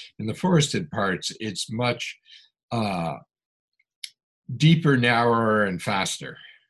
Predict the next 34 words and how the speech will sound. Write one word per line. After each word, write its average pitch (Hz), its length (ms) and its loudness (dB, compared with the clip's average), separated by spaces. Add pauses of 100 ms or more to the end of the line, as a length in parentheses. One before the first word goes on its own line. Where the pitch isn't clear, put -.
(880)
Uh, 85 640 -8
the 92 100 -14
river 107 320 -4
tends 95 320 -6
to - 100 -12
spread 110 380 -4
out 104 240 0
when 98 120 -10
it 85 100 -10
doesn't 98 260 -6
have 95 200 -8
forests 101 400 -2
holding, 92 560 -6
holding 95 400 -8
the 82 80 -8
banks. 87 680 -8 (600)
Um, 104 400 -2 (380)
but 151 140 4
also 190 320 4
these 123 220 2
forests, 127 600 2
uh, 101 440 -2 (100)
provide 107 420 0
nutrition 101 560 2
for 92 120 -6
the 80 120 -6
river 78 400 -6 (640)
and 90 160 -8
for - 120 -14
the 92 120 -4
animals 87 440 -4
in 92 120 -6
the 85 80 -6
river. 82 460 -6